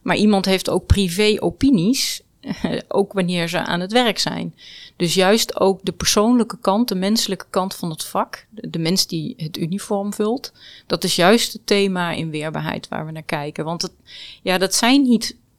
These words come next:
eh, gescheiden onderdelen van iemand. Je kunt het wel onderscheiden,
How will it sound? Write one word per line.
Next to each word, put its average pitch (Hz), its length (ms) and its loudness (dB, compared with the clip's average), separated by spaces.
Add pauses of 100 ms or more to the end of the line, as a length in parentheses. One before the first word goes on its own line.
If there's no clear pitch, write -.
(360)
eh, 185 500 -2
gescheiden 180 920 2
onderdelen 160 640 -2
van 147 160 -6
iemand. 151 480 -4
Je 165 140 -6
kunt 220 160 2
het 202 100 -4
wel 175 120 2
onderscheiden, 208 880 0